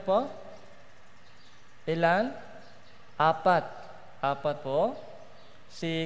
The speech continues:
Cain, ah, si Abel, si Cain, si Enoch, saka si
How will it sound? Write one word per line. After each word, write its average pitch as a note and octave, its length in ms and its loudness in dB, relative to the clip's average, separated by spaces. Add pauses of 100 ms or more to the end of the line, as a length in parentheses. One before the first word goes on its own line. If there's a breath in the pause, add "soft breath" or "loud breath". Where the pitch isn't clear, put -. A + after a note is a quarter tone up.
Cain, F3+ 640 2 (800)
ah, C#3 160 4
si D#3+ 240 -2
Abel, F3 800 4
si D#3+ 480 -6
Cain, E3 720 0 (160)
si D#3+ 400 -4
Enoch, D#3+ 560 2 (320)
saka C#3+ 320 0
si E3+ 400 -4